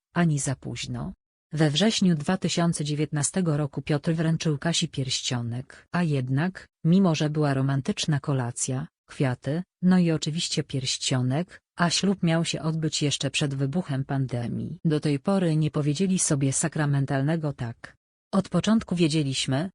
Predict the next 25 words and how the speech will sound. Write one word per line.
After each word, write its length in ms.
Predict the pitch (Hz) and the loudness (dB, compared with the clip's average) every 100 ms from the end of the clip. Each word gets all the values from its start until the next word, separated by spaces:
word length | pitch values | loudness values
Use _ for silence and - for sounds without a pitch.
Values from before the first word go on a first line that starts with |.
| _ | _
że 180 | 156 151 | 0 0
chcemy 380 | - - 170 160 | 0 2 2 2
ze 140 | 147 | 0
sobą 400 | 135 170 160 147 | -2 0 0 0
być. 400 | 135 127 - - - - | 0 -4 -6 -10 -8 -2
Decyzję 560 | 151 135 196 175 165 | -2 0 0 0 0
o 60 | 135 | 0
ślubie 400 | - 180 180 156 | 0 2 2 2
podjęliśmy 640 | 165 151 151 151 - 151 | 0 0 0 0 0 0
po 160 | 143 143 | 0 -2
paru 240 | 151 151 | 0 0
latach. 640 | 139 120 123 117 127 - _ | 0 -2 -2 -6 -6 -12 _
Nie 200 | 175 175 | 0 2
ustalaliśmy 720 | 170 - 156 170 185 - 175 | 0 0 0 0 0 2 0
konkretnego 720 | - 151 - 143 - 170 160 | 2 0 0 -4 0 0 0
terminu 500 | 139 139 139 160 147 | 0 0 2 2 2
ani 240 | 139 151 143 | 2 2 2
miejsca. 760 | 131 117 120 - - 107 101 - _ _ _ | 0 -2 -6 -6 -6 -6 -8 -12 _ _ _
Wiedzieliśmy 680 | 160 156 156 233 226 170 151 | 0 2 2 2 2 2 0
tylko, 540 | - 120 123 123 143 - _ | 0 -4 -4 -6 -8 -10 _
że 140 | 147 147 | -2 -2
chcemy 400 | - 175 165 156 | 0 2 2 2
na 140 | 139 | 2
greckiej 500 | 143 175 - - 165 | 0 -2 -2 -2 -2
wyspie, 520 | 135 135 - 131 139 | 0 -4 -6 -8 -8